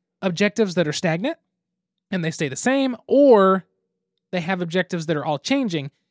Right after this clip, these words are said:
and some games blend the two where they have a little bit of both. They have objectives that will forever be the exact same, but then they'll have these little bonus things or little pieces that alter each game.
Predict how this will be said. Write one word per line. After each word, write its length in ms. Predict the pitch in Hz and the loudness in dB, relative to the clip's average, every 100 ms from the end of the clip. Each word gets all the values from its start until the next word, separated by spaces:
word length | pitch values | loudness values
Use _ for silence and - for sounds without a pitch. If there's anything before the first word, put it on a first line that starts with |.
| _ | _
and 120 | 165 | -8
some 200 | 170 240 | -2 -2
games 260 | 226 226 185 | 0 -2 -2
blend 340 | 143 165 214 | -2 0 2
the 80 | 202 | 0
two 300 | - 226 208 | -2 0 0
where 100 | 143 | 0
they 80 | 139 | -4
have 200 | 143 156 | -4 -4
a 40 | |
little 200 | 143 175 | -2 0
bit 100 | 190 | 2
of 60 | 190 | 2
both. 280 | 175 135 - _ _ _ _ | 2 0 -4 _ _ _ _
They 80 | 156 | -8
have 160 | 151 147 | -6 -6
objectives 480 | 143 175 185 196 | -2 -2 0 -2
that 100 | 170 | -6
will 140 | 131 147 | -8 -6
forever 560 | 175 - - 202 208 | -6 -8 0 2 4
be 240 | 196 202 202 | 2 2 -2
the 100 | 175 | -2
exact 380 | 156 156 139 - | -4 -4 -4 -4
same, 380 | - 247 262 | -2 0 -2
but 120 | 196 180 | -4 -4
then 100 | 175 | -4
they'll 100 | 165 | -2
have 180 | 185 | -4
these 140 | 180 175 | -4 -2
little 160 | 180 | -2
bonus 380 | 160 180 170 165 | 0 0 0 -4
things 420 | - 151 143 135 | -6 -8 -8 -10
or 120 | 139 139 | -8 -4
little 200 | 160 156 | -4 -6
pieces 480 | - 185 - 151 | -6 -8 -6 -8
that 120 | 135 131 | -8 -10
alter 340 | 156 170 - | -6 -6 -6
each 240 | 127 139 - | -8 -10 -8
game. 300 | 135 113 | -8 -8